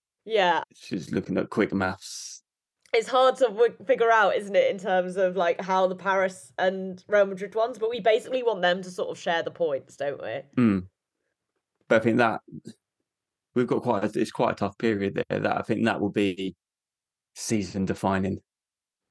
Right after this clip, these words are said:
Speaker 1: Mm.
Speaker 2: almost. But, you know, and hopefully the, the Häcken home game, I mean, last, the Paris one, Paris S G last year was the couple of days before Christmas. This time they've got, like, a week before, so hopefully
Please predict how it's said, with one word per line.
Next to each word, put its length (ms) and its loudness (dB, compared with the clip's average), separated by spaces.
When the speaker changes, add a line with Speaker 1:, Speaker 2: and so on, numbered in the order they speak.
Speaker 1:
Mm. 180 0
Speaker 2:
almost. 640 -6
But, 320 2
you 120 -2
know, 120 2
and 80 0
hopefully 420 2
the, 400 2
the 100 -2
Häcken 320 0
home 220 0
game, 440 -2
I 60 -6
mean, 140 -8
last, 360 2
the 120 -8
Paris 420 -2
one, 220 -2
Paris 280 0
S 80 -12
G 160 2
last 360 -2
year 140 -2
was 200 -4
the 180 -4
couple 240 -2
of 100 -6
days 220 -2
before 240 -4
Christmas. 380 -4
This 200 -2
time 240 -2
they've 100 -4
got, 260 0
like, 160 0
a 40 0
week 300 0
before, 400 0
so 160 -2
hopefully 520 -2